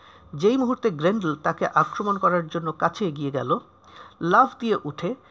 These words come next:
সে কুস্তির কৌশল ব্যবহার করে গ্রেন্ডেলের একটি হাত পিছমোড়া করে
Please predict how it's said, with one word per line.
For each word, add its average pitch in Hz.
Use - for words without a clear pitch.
সে -
কুস্তির 233
কৌশল 208
ব্যবহার 170
করে -
গ্রেন্ডেলের 214
একটি 196
হাত 143
পিছমোড়া 190
করে 139